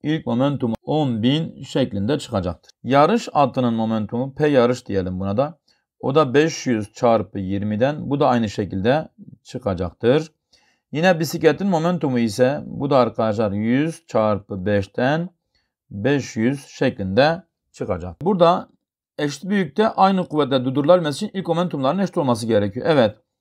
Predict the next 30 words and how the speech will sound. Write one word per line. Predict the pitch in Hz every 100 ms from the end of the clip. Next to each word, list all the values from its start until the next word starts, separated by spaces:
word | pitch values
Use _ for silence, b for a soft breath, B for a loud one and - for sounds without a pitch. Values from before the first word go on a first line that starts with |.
| _ -
jet | 123 123 180 175
ski'nin | 147 135 123 117
momentumu | 131 160 147 120 113
ile | 113
yarış | 120 139 143
atının | - 117
momentumu | 117 143 135 113 113
eşit | 110
olduğundan | 147 123 143 170 190 _ _ _ _ _
aynı | 143 160 143
süre | 139 135
içerisinde | 131 113 110
aynı | 139 147 113
kuvvetle | - 131 156 165
durdurulurlar. | 135 113 104 98 92 123
Bu | 156
doğru | 117 104
oldu. | 90 78 - _ 135
İkinciye | 135 165 202 202
bakalım. | 139 127 143 180 _ _ _ _ _
Her | 175
üç | 190 202
hareketli | 196 160 156 147 196
durduğunda | 175 139 131 127 160 151
bisikletin | - 147 135 175
momentum | 156 175 151 131
değişimi | 123 185 175
en |
az | 127 101
olur. | 92